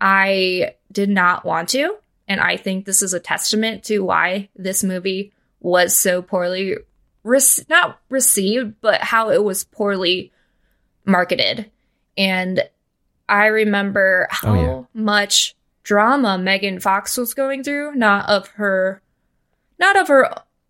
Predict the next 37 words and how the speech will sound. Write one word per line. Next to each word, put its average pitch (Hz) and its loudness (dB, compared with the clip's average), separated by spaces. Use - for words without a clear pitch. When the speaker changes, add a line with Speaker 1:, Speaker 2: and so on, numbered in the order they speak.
Speaker 1:
own 220 4
fault, 294 -2
but 202 2
there 226 -2
was 226 -4
this 202 -4
stigma 240 2
around 190 -2
Megan 180 -6
Fox - -2
when 196 -4
we 180 -6
were 175 -4
younger. 185 -2
And 196 0
I 208 -2
think 214 -6
at 202 0
the 208 -6
age 196 -2
that 202 2
I 185 2
was 185 -2
when 208 -4
this 185 -2
was 190 -6
happening, 262 -4
I 190 -2
just, - -2
my 202 2
kid 196 -2
brain 180 0
was 180 -6
like, 180 0
"Megan 196 2
Fox, 165 -2
bad." 160 -2